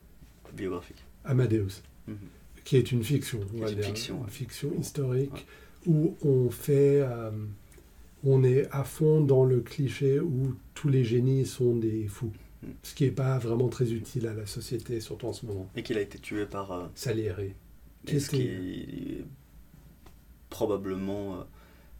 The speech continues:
Speaker 1: en tout cas pas prouvé.
Speaker 2: Ouais.
Speaker 1: Mais que même pas une théorie, euh,
Speaker 2: Ah, c'est même pas, c'est une fiction complète.
Speaker 1: Non, mais, mais Milos Forman, euh, ne l'a jamais caché.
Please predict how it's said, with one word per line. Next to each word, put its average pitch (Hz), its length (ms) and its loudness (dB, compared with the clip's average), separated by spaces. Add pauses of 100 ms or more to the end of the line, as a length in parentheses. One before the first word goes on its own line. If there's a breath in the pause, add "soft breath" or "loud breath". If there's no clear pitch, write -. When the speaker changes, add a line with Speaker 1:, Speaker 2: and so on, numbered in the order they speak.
(180)
Speaker 1:
en 123 120 -6
tout 131 100 -6
cas 127 120 0
pas 110 140 0
prouvé. 101 320 -6 (560)
Speaker 2:
Ouais. 123 100 -6 (200)
Speaker 1:
Mais 98 220 -8
que - 120 -12
même 98 260 -6
pas 101 120 0
une 98 100 -4
théorie, 98 420 2
euh, 90 340 -6 (100)
Speaker 2:
Ah, 151 120 6
c'est 143 140 4
même 131 240 6
pas, 135 120 4
c'est - 140 -2
une 107 80 0
fiction 113 340 -4
complète. 127 380 0
Speaker 1:
Non, 147 180 4
mais, 107 240 2
mais 95 160 0
Milos 107 200 0
Forman, 101 460 -4
euh, 90 220 -8
ne 101 140 -4
l'a 107 120 0
jamais 101 200 -6
caché. - 280 -16